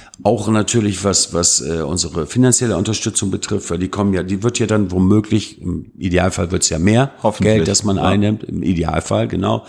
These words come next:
Speaker 1: Das aber, genau diesen Punkt, äh, würdest du aber sagen, gibt's trotzdem nicht. Man, man kann sich sicherer sein, aber nicht mehr, aber nie ganz sicher wahrscheinlich dann, oder?
Speaker 2: Ich überleg grad, ähm, es gibt,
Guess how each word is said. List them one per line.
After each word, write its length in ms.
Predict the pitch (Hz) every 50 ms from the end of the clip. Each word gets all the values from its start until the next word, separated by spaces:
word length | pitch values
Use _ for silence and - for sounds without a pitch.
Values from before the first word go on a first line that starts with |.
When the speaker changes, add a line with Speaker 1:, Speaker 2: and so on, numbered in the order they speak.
| - - - - - - - -
Speaker 1:
Das 220 | 101 101 - 92
aber, 320 | 95 104 101 107 101 101 82 80 - - -
genau 240 | 113 107 113 113 123
diesen 240 | 123 127 120 135 127
Punkt, 340 | - 131 131 135 131 - - - - - - - - - _ _
äh, 200 | - 110 113 110 101 82 95
würdest 260 | 101 120 104 - -
du 60 | 110
aber 140 | 104 107 104
sagen, 260 | 104 113 110 110 95
gibt's 240 | 98 117 - - -
trotzdem 480 | - - 120 127 - - - 143 143
nicht. 220 | 143 143 143 - -
Man, 180 | 123 117 117
man 140 | 117 113 113
kann 160 | - 127 131
sich 180 | 123 123 120 98
sicherer 580 | 92 110 135 127 - 117 92 - 87 85 85 87
sein, 480 | 92 95 92 98 101 123 156 185 185 - _ _ _ _
aber 300 | - 87 85 87 90 90
nicht 340 | 92 101 92 - - -
mehr, 400 | 92 95 95 92 85 82 82 - -
aber 140 | - 95 98
nie 200 | 104 113 117 110
ganz 260 | 101 104 98 104 -
sicher 300 | - 95 90 - 80 67
wahrscheinlich 460 | 69 64 62 - 60 62 58 57 -
dann, 180 | - - 67 -
oder? 260 | 95 92 101 135 143 - - - - - - 82
Speaker 2:
Ich 140 | - -
überleg 340 | 90 87 87 90 92 98 92
grad, 320 | - 92 90 90 90 - 82
ähm, 400 | 82 85 85 82 82 82 - -
es 140 | - - -
gibt, 340 | - 98 - - - -